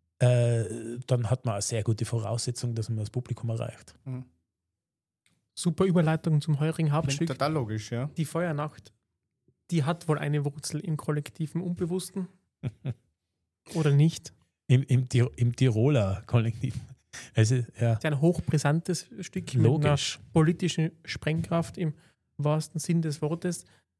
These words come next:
Speaker 3: Wie geht man da als Regisseur dran? Das ist ja doch ein
Speaker 1: Mhm.
Speaker 3: Thema, das ist zwar jetzt schon länger zurück, aber bis heute eigentlich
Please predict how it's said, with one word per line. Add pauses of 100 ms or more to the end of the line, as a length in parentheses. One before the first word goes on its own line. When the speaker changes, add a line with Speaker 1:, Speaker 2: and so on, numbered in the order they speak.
(520)
Speaker 3:
Wie
geht
man
da
als
Regisseur
dran?
Das
ist
ja
doch
ein
Speaker 1:
Mhm.
Speaker 3:
Thema,
das
ist
zwar
jetzt
schon
länger
zurück,
aber
bis
heute
eigentlich